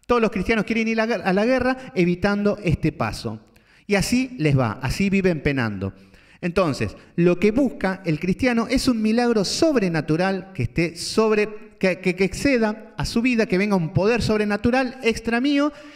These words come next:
y que, bueno, y que ahí se produzca el milagro. Pero acá vemos cómo utiliza David, eh,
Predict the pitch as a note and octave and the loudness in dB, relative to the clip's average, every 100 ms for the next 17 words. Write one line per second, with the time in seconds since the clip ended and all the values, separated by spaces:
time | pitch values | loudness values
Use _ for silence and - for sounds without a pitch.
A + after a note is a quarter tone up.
0 | - A3 G#3+ G3 C#3+ - G#3+ A3 A#3+ C4 | -8 -2 2 2 0 0 0 2 2 0
1 | - - - - E3 D#3+ F3 G3+ G#3 G3+ | -6 -20 -20 -2 2 2 4 2 0 -2
2 | D3 D3 D3 C3+ A2 G2+ G2+ - - C3 | 0 0 2 0 0 -2 -8 -14 -2 0
3 | C3 F3+ F#3+ F3+ G#3 A3 G#3 E3+ F#3+ - | 2 2 2 2 2 2 0 -2 -2 -2
4 | F3+ E3 G3 - D3+ C#3 C3+ C3 | 0 0 0 0 0 0 -2 -4